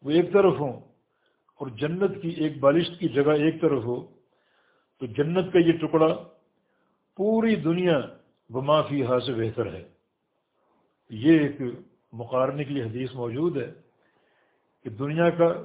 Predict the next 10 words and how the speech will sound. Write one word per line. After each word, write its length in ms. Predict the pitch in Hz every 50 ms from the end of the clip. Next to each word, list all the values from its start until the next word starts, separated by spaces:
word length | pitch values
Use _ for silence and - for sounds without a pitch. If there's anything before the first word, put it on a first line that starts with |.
| - - _
تقابل 540 | - 131 - 151 151 160 165 190 202 190 -
کر 120 | 165 160 156 151
لو 100 | 143 139 135 135 - - - _ _ _ _ _ _ -
جنت 420 | 107 139 143 156 160 165 165 -
کے 80 | 165 151
ساتھ 260 | 117 139 139 139 139
اور 100 | 147 147 - 139 147
آخرت 280 | 147 143 139 131 117 117
کے 60 | 123 110 -
ساتھ، 240 | 110 113 - -